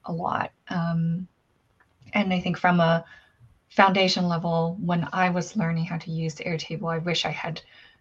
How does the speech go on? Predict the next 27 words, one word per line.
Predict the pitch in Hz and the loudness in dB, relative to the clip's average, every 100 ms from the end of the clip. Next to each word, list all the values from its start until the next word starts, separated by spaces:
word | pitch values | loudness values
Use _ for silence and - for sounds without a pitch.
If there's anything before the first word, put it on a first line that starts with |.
| _ _ _ _ - - | _ _ _ _ -12 0
gotten | - 180 175 175 | 6 6 6 -2
a | 165 | -2
better | 170 - - | -2 -2 -2
understanding | 170 165 - - 190 180 208 233 247 | -4 -6 -8 -4 -2 0 0 2 2
of | 175 | 0
what | - - | -2 -4
databases | - 156 160 151 147 - - | -2 -2 -2 -6 -6 -8 -8
were. | 180 - | -6 -6
I | 175 | -6
don't | 165 - | -8 -6
come | - 185 185 | -4 -2 -2
from | 226 247 | 2 0
a | |
technical | 247 262 262 254 247 | 2 -2 -2 0 2
background, | 247 240 247 247 277 392 | 2 2 2 0 0 -2
so | - 180 170 165 - - - | 2 4 4 2 -8 -16 0
Airtable | 196 180 185 160 | 2 4 0 -4
was | 165 | -4
so | 175 | -2
easy | 170 160 151 | -4 -4 -8
to | 175 | -10
get | - | -12
started | - - 311 294 247 | -4 2 4 4 0
with | 190 175 190 | -2 -4 -4
because | - 165 160 160 165 | -8 -6 -4 -4 -6
it | 180 | -10
was | 175 165 165 | -6 -6 -6